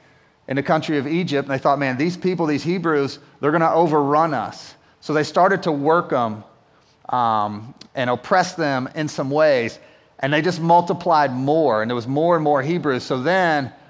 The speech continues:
they straight up put 'em into slavery. And, and the Bible tells us it was brutal slavery.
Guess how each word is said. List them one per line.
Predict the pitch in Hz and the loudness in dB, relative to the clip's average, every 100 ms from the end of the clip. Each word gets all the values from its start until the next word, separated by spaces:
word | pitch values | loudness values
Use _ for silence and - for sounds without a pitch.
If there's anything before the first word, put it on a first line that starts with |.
| _ _ - | _ _ -4
they | 139 | -4
straight | 139 185 190 | 0 2 2
up | 180 | 0
put | 196 190 | 0 2
'em | 175 | 0
into | 160 139 | -2 -4
slavery. | - 156 160 160 131 123 | -4 0 2 2 -2 -2
And, | 123 | -4
and | 135 131 | -4 -2
the | |
Bible | 123 165 185 | 2 2 2
tells | 185 147 | 0 -2
us | 127 | -2
it | 139 | -4
was | 120 | -6
brutal | 110 107 139 170 175 135 98 - - | -8 -2 2 4 2 0 -2 -10 -20
slavery. | - 143 120 101 85 | -6 -2 -2 -4 -10